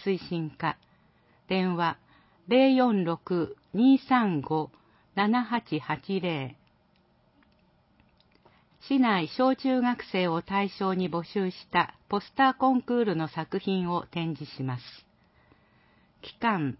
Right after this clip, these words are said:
場所。入賞作品。十月九日木曜から十五日水曜。奈良ポート海老名四階展示スペース。扇町十三の一。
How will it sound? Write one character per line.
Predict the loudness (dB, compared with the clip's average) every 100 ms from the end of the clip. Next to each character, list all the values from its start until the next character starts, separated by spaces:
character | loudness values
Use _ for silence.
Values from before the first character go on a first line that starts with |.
| _ -6
場 | -6
所。 | -4 -4 -4 _ _ _ _ _ _ _ _ _ _
入 | 2 4
賞 | 4 2 -2
作 | -2 -4 -4
品。 | -8 -4 -4 -6 -14 _ _ _ _ _ _ _ _ _
十 | -2 2
月 | 2 2 -2
九 | -4 0 0
日 | 0 0 0
木 | -2 0 0
曜 | 2 0
か | -2
ら | 0 0 -2 -2
十 | 0 2
五 | 0
日 | 0 -4 -6 -8 -4
水 | -4 -2
曜。 | -4 -4 -6 -12 _ _ _ _ _ _
奈 | -2 2 2
良 | 2
ポ | 2 2
ー |
ト | 2 -2 0
海 | 0 0
老 | -2
名 | -2 -2
四 | -2 -2 -4
階 | -2 -2 -2 -6 -2
展 | 2 2
示 | 0 -6
ス | -6
ペ | -4 -4
ー | -6 -8
ス。 | -10 -10 _ _ _ _ _
扇 | -2 2 2 0
町 | 0 0 2 0 -4
十 | 0 0
三 | 2 0 0 0
の | -2
一。 | -4 -8 -8 -8